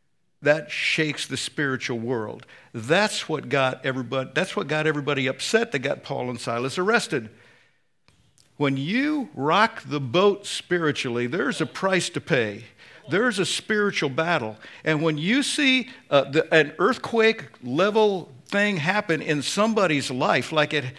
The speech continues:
it happened with that woman, her life was changed. When you see something like that happen,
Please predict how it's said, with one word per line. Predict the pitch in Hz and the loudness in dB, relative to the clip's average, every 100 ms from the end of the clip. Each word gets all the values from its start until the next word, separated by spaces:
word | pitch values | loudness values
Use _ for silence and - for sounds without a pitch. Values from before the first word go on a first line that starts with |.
| - | -6
it | 151 | -2
happened | 139 185 185 151 | -2 -4 -4 -2
with | 131 147 | -2 0
that | 160 165 | -2 -2
woman, | 139 120 117 | -4 -4 -4
her | 120 180 | -4 -2
life | 196 196 147 | 0 0 0
was | 143 123 | -4 -6
changed. | - - 170 139 110 110 - _ _ _ _ _ _ _ _ _ _ _ - | -6 -4 0 -2 -2 -10 -14 _ _ _ _ _ _ _ _ _ _ _ -6
When | 131 | -2
you | 165 | 0
see | 233 285 | -2 -4
something | 240 247 240 214 | -2 -2 -2 0
like | 202 196 | 0 0
that | 175 156 | 0 2
happen, | 151 170 151 139 | 2 2 0 -2